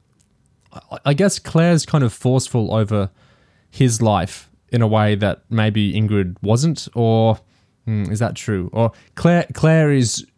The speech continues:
is exerting herself on his life in a big way. Uh, I think some people think this is a type of dynamic Moffat likes to write a lot.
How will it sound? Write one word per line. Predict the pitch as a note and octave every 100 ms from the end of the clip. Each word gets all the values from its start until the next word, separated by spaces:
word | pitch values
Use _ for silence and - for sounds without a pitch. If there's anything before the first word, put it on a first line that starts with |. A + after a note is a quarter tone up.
| _ -
is | B2+ G#2+ - _ _
exerting | B2+ A2+ C3 B2+ A#2+
herself | A2 G#2 F#2+
on | - G2
his | G2+ -
life | G2 F#2+ -
in | A2
a | G2+
big | F#2+ G2
way. | G2 F2+ F2 F#2 - _ _ _ _ _
Uh, | G#2 G2 F#2+ F2 - _ _ _ _ _ _
I | A2+
think | - F#3+ -
some | - F3+
people | F#3 D#3+ C#3+
think | - B2
this | A2+ -
is | A2+ - - _ _ _ _ _ _
a | A#2
type | - B2 A2+
of | G#2+
dynamic | G#2+ G#2 G#2+ G#2 -
Moffat | A2+ - -
likes | A#2 G#2 - - - -
to | G#2+
write | A2 A#2
a | A#2
lot. | G#2+ G2